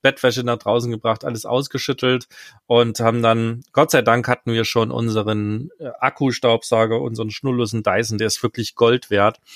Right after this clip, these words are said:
Ähm, den können wir auch nochmal in den Shownotes verlinken, weil der auch mit Hundehaaren wirklich gigantisch ist, aber ich hab dann die nächste halbe Stunde damit verbracht, Ameisen aufzusaugen,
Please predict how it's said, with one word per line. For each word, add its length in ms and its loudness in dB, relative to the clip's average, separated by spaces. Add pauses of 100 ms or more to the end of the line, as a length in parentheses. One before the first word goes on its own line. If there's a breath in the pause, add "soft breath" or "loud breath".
(380 loud breath)
Ähm, 640 2
den 120 -4
können 260 -8
wir 40 -8
auch 40 -8
nochmal 220 0
in 120 -2
den 40 -8
Shownotes 440 0
verlinken, 440 -4
weil 140 -2
der 260 4 (480 soft breath)
auch 280 2
mit 140 -6
Hundehaaren 540 2
wirklich 300 -6
gigantisch 400 -2
ist, 140 -2
aber 220 2
ich 180 -6
hab 180 -8
dann 120 -4
die 80 -4
nächste 300 -2
halbe 180 0
Stunde 240 -6
damit 260 0
verbracht, 440 -2
Ameisen 580 0 (420 loud breath)
aufzusaugen, 960 2